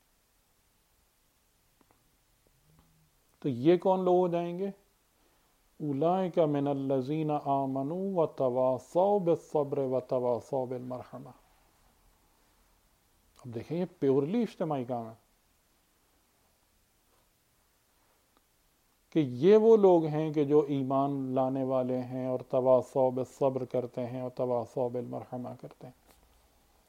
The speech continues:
तो वो बात सही है कि फालतू gathering में जाके क्यों time waste करें? आप गर्दनें आज़ाद कराइए।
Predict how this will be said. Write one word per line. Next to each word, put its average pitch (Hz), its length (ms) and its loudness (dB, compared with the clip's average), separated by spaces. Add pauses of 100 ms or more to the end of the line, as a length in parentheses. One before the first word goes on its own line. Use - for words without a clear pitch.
(760)
तो 233 100 4
वो 156 300 2
बात 208 240 4
सही 240 240 2
है 202 120 6
कि 190 80 2
फालतू 165 440 0
gathering 175 420 4
में 202 100 0
जाके 190 240 0
क्यों 226 160 -2
time 196 220 0
waste 143 260 2
करें? 127 200 -4 (2500)
आप 139 180 -2
गर्दनें 139 500 2
आज़ाद 135 340 4
कराइए। 123 480 -2